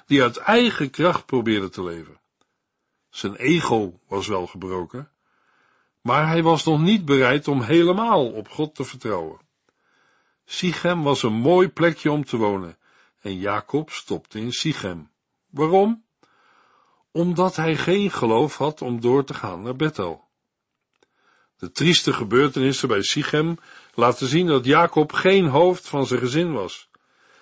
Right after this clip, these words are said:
Hij nam niet de plaats in die hij zou moeten innemen. Jacob kon zijn elf zonen niet op het rechte pad houden. Hij was nog niet klaar voor Bethel.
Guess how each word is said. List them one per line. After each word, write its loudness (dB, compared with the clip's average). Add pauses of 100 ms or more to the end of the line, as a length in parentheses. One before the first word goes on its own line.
Hij 0
nam 2
niet 0
de 2
plaats 2
in 2
die 0
hij 2
zou 0
moeten 0
innemen. -4 (760)
Jacob 0
kon 2
zijn -4
elf 2
zonen 0 (240)
niet 0
op 0
het -4
rechte 2
pad 2
houden. -2 (440)
Hij -4
was 2
nog -2
niet -6
klaar 2
voor 0
Bethel. -2